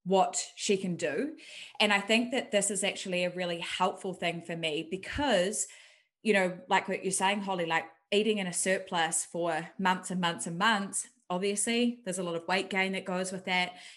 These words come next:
And that's quite challenging when you're not able to use your body in a physical way to have that gratitude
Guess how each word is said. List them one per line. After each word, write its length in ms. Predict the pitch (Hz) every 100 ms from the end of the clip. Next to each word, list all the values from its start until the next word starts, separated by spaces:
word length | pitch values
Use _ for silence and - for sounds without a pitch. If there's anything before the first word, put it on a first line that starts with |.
| -
And 120 | 202
that's 220 | 196 196 -
quite 300 | 285 285 -
challenging 600 | - 190 196 202 277 254
when 120 | 208
you're 100 | 190
not 220 | 185 185
able 280 | 185 190 190
to 80 | 185
use 340 | 160 175 175
your 80 | 190
body 400 | 185 160 185 190
in 80 | 170
a 80 | 170
physical 540 | - 185 185 180 170
way 400 | 147 147 160 233 240
to 60 |
have 400 | - - - 185 185
that 200 | 180 -
gratitude 560 | 165 165 - 165 160